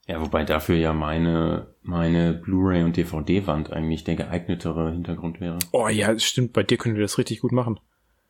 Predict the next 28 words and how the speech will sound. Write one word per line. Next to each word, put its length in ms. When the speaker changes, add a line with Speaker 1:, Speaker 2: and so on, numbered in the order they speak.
Speaker 2:
Also 220
schreibt 400
uns, 140
wenn 120
ihr, 220
wenn 140
ihr 80
das 180
sehen 760
wollt, 380
und 160
dann 360
machen 380
wir 80
das. 320
Tim 180
will 240
ja 80
Speaker 1:
Ähm. 80
Speaker 2:
nicht, 400
Tim 240
will 140
nicht, 220
aber 200
dann 160
muss 180
er 60
committen. 400